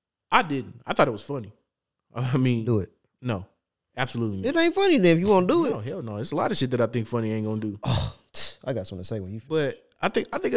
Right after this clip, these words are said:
Speaker 1: I mean, I thought it was funny. I just, I laughed at it. Hell, I sent it to people aggravatingly. Like, I sent it to people who I knew thought it was gonna be funny. I sent it to people who I, I, I knew thought it was gonna be stupid.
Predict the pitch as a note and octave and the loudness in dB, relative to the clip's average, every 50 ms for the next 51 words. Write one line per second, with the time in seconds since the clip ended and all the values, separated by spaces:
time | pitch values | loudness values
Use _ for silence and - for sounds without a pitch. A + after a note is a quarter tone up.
0 | A3 - - A3+ B3 A#3+ A3 F3+ G3 A3+ A3+ G#3+ F#3+ E3+ D3+ - - G#3+ A3 F3+ | 2 4 4 4 6 6 6 4 4 6 6 6 6 4 0 0 0 2 4 4
1 | D3 D3+ E3+ F3+ E3 - - D#3 A3+ B3+ C3+ B2 C3+ C3+ D3 D3+ D3 - D3+ D#3 | 4 4 2 2 -2 -2 2 2 4 4 4 0 -2 0 -2 -2 -2 -2 -4 -4
2 | E3 D3 - C#3 C#3 C3+ C3+ C3 - - D#3+ E3+ E3+ D#3+ D3+ C#3 - F3+ F3 D#3+ | -4 -6 -8 -6 -6 -4 -4 -4 -2 0 0 0 0 0 -2 0 2 4 2 4
3 | D3+ D#3 D3+ D#3+ E3+ - - C3 D3 E3 E3 D3 D3 D#3 D#3 D3+ E3 E3 D#3 E3 | 4 2 2 2 0 -4 0 0 0 2 2 0 2 2 2 2 2 -2 -4 -4
4 | E3 E3 D#3 C3+ B2 B2 G#2+ - - C#3+ - E3 E3 E3 D#3 D3 - E3+ E3 D3 | -6 -4 -2 0 0 0 0 0 -2 -2 0 2 0 0 0 -2 -2 -4 -2 -2
5 | D3+ D3 D#3+ D#3 D#3+ D3 C#3 C#3+ D3+ E3 - C#3+ C#3+ D3 D3 D3+ D#3+ E3 E3+ D#3+ | -2 0 2 2 2 4 4 2 2 2 2 2 2 2 0 0 -2 -2 -2 -2
6 | E3 E3 F3+ F#3 G#3+ - G#3 A#3+ C4+ - - A#3+ C4+ - - C#4 C4+ B3+ - - | -2 -2 0 -2 -2 -4 -6 -6 -6 -6 -6 -6 -6 -4 -4 -2 0 0 0 2
7 | - B3 A#3 A#3 A3+ B3 C4+ C#4 B3 B3 - A#3 A#3 A#3 A#3 A#3+ A3+ A#3 A#3+ A#3 | 4 4 6 6 6 6 6 6 6 6 8 8 8 8 8 4 2 -2 -2 -2
8 | A#3 A#3 - - E4 E4+ F4 - A#2+ - - | -2 -4 0 4 4 4 4 2 -4 -6 -8